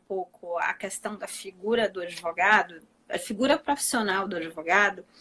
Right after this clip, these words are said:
já é um profissional que emana um certo tipo de poder em relação à própria sociedade. O A B faz muito isso.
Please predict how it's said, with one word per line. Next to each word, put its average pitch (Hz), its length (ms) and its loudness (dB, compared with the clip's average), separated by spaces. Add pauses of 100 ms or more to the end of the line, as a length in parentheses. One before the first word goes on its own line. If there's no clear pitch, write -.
(240)
já 247 420 10
é 294 80 6
um 311 120 0
profissional 247 600 0
que - 180 -8
emana 285 520 0
um 294 80 -2
certo 277 400 -6
tipo - 360 -14
de 214 80 -14
poder 190 400 -4
em 185 120 -6
relação 214 1000 -6
à - 160 6
própria 285 460 4
sociedade. 262 680 0
O 269 60 0
A 190 120 4
B 285 200 4
faz 262 360 4
muito 214 500 -2
isso. - 480 -10